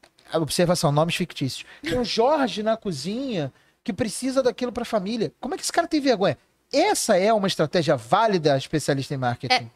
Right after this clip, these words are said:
Speaker 2: tá, tá uma guerra agora um pouco sobre isso, né? Porque você tem alguns influenciadores que falam assim, "Ah, eu vou falar mal sim, porque é a minha opinião, então se eu tive uma experiência ruim, eu vou passar pro meu público a experiência péssima que eu tive."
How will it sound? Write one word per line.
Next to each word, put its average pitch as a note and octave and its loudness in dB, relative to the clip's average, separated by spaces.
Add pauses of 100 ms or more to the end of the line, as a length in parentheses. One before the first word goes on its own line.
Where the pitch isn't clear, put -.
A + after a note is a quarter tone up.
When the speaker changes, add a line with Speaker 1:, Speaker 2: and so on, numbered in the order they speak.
Speaker 2:
tá, E4 0
tá D#4 0
uma F#4+ 0
guerra B3+ 0
agora G#3 0
um G3 -6
pouco A3 -6
sobre A#3 -2
isso, F#3+ -2
né? F3+ 0
Porque F#3+ -4
você G#3 -8
tem B3+ 2
alguns B3 0
influenciadores A3 -2 (400)
que G3 -2 (240)
falam G#3 0
assim, G3 -2
"Ah, A3 2
eu A3 0
vou A3 0
falar C4+ 2
mal G#3+ 0
sim, A3+ 0 (300)
porque A#3+ -2
é A3 4
a A3 0
minha A3+ 0
opinião, A3 2
então D4+ 0
se - -2
eu A#3+ 0
tive A#3+ -2
uma A#3 -2
experiência G#3+ -2
ruim, A3 2
eu C#4 2
vou C4+ 2
passar B3+ 0
pro A#3+ -8
meu A#3 0
público A3+ -4
a - 0
experiência A3 -2
péssima A3 0
que B3 -2
eu A#3 2
tive." D#3+ -10